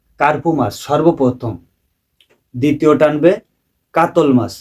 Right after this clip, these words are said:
তৃতীয় টানবে আপনার আছে মৃগেল মাছ, চতুর্থ টানবে এই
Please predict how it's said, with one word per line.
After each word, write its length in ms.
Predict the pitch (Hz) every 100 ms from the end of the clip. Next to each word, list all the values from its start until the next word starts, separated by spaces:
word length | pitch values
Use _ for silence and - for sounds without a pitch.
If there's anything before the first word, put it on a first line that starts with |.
| _ _ _ _ _ _
তৃতীয় 320 | 151 156 165 151
টানবে 340 | 156 156 156 196 - _ _ _ _ _ _ _ -
আপনার 300 | 127 135 156
আছে 260 | 156 - 185 - _ _ _
মৃগেল 460 | 135 185 190 170 147
মাছ, 220 | 127 92 - _ _ _ _ _ _ -
চতুর্থ 440 | 156 160 196 196 202 180
টানবে 360 | 170 160 131 95 - _ _ _ _ 151
এই 160 | 180